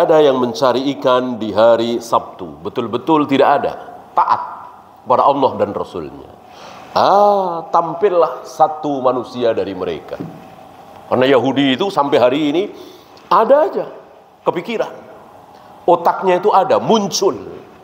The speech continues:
untuk, untuk melakukan sebuah kemaksiatan. Seperti hari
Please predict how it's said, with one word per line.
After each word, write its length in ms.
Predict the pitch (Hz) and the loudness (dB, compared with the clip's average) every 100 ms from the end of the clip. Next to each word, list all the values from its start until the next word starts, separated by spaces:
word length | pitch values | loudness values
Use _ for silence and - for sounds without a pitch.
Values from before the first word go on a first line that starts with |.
| - - _ - | -20 -20 _ 0
untuk, 540 | 180 226 285 - - - - - - - | 2 4 2 -2 -14 -16 -20 -20 -20 0
untuk 720 | 220 220 185 170 214 214 - | 2 2 -2 -2 0 0 0
melakukan 640 | 160 151 - 160 160 147 127 | 2 2 2 -2 2 0 0
sebuah 480 | 131 104 113 - | -4 -2 0 0
kemaksiatan. 720 | - 107 - - 95 - - - - - - - - - - - - - - 214 120 117 - - - - - | 0 -2 -4 -6 -8 -8 -16 -16 -10 -8 -8 -12 -18 -20 -20 -20 -20 -20 -14 -10 -10 -10 -12 -16 -18 -8 -2
Seperti 200 | 175 208 | 2 4
hari 160 | 233 | 4